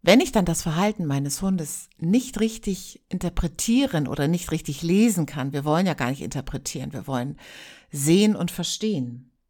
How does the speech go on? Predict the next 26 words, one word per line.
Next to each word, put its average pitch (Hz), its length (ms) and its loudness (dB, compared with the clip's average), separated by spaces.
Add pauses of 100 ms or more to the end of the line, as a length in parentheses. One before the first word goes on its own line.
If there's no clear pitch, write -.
(160)
dann 185 200 0
passiert 233 340 -4
es 233 160 -10
auch - 260 -6
häufig, 185 460 -2
dass 180 160 -8
der 147 240 -4
Hund, 180 400 0
und 147 120 -8
das 151 140 -6
ist - 140 -6
der 147 80 -2
dritte 196 340 -4
Fehler, 139 500 -6 (600)
an 202 120 4
der 226 80 4
falschen 175 380 4
Stelle 202 420 4 (160)
belohnt 233 520 8
wird. 127 320 -14 (400)
Also 170 240 -4
zum 294 240 -4
Beispiel 190 640 -2
an 170 120 -4
der 160 160 -6
Tür 277 460 -4